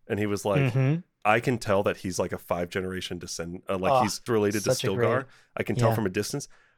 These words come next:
Speaker 1: Bro's out here twenty-three and meing people with his nose. <laughs> He's like,
Speaker 2: Yep.
Speaker 1: he's like, "Yeah,
Speaker 2: He's like,
Speaker 1: you're
Speaker 2: "I can smell the
Speaker 1: ninety-three percent
Speaker 2: pheromones."
Speaker 1: Northwestern," <laughs> you know, whatever. <laughs>
Speaker 2: Incredible. Yeah.
Speaker 1: Yeah.
Speaker 2: Get on that
Speaker 1: "Identify
Speaker 2: level.
Speaker 1: my heritage with your nose."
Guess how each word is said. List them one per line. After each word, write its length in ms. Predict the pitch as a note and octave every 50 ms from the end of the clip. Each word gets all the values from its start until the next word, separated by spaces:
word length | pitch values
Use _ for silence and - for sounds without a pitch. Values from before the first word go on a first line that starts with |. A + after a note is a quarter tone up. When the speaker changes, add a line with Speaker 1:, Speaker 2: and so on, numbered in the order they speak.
| _ _ _ _
Speaker 1:
Bro's 300 | - B2 C#3 F3 F3 D#3+
out 160 | D#3+ C#3+ C3+
here 160 | A#2+ - B2 A#2
twenty-three 640 | - - - A#2 B2 C3+ A#2+ - C3 C3 B2+ A#2+
and 120 | G2 F2+
meing 340 | F2+ F#2 F#2+ F#2+ G#2 A#2 A#2
people 260 | - B2+ B2+ B2+ C3
with 120 | B2 G#2+ -
his 180 | F#2 E2+ D#2+
nose. 560 | E2 E2 E2 D#2+ D2+ C#2 C#2+ C#2 - - - - - - - - - D4 - E4 - F#4
<laughs> 540 | F4+ - E4+ - - - F#3+ A#3+ B3+ A3+ - -
He's 180 | E3 D3 -
like, 220 | D#3 C3+ B2 A#2+ - - - _ _ - - - - - _ _ - - - - - _ _
Speaker 2:
Yep. 460 | - B2 B2 B2 B2+ C3 C3+ - - - -
Speaker 1:
he's 160 | A2 G#2+ F#2
like, 160 | G2 F#2+ E2+ -
"Yeah, 100 | F#2+ F2+
Speaker 2:
He's 120 | F2 B2+
like, 160 | B2+ A#2+ - -
Speaker 1:
you're 160 | G#2 G#2 F#2+ G2
Speaker 2:
"I 100 | - F2+
can 120 | F2+ F2+
smell 340 | F2 - - - C3 C3+ C3+
the 60 | C3+ - -
Speaker 1:
ninety-three 20 |
percent 100 | - -
Speaker 2:
pheromones." 240 | C3+ C3+ C3 B2 A2
Speaker 1:
Northwestern," 640 | F#2+ F2 D#2 - E2 E2+ E2+ - - E2 E2 E2 - _ _ _ -
<laughs> 240 | - - E2+ - -
you 120 | - F#2+
know, 100 | F2 E2+
whatever. 340 | E2 E2+ E2+ E2 F2+ - - -
<laughs> 300 | C#3+ C#3 B2+ - D#3+ B2 -
Speaker 2:
Incredible. 600 | E3+ B2 - B2 A#2 A2 A2 A2 A2 A2 A#2+ - -
Yeah. 200 | B2+ A#2 A2 A2+ C3
Speaker 1:
Yeah. 280 | C#3 D#3 C3 F#2 E2 -
Speaker 2:
Get 180 | C#3+ C#3 D#3+ -
on 220 | D#3+ C#3 B2+ A#2+
that 140 | B2+ A#2+ A#2+
Speaker 1:
"Identify 340 | D3 D3+ A2+ A2+ A2 C#3+ C#3
Speaker 2:
level. 120 | C#3 B2+ B2
Speaker 1:
my 160 | B2 C3 C3
heritage 420 | B2 B2+ B2 B2 A#2+ B2+ A2+ -
with 220 | B2 A#2+ A#2+ - -
your 120 | B2 A#2+
nose." 680 | G#2+ G#2 G#2 A2 A2+ A2+ G#2+ G2 F#2+ F#2 - - -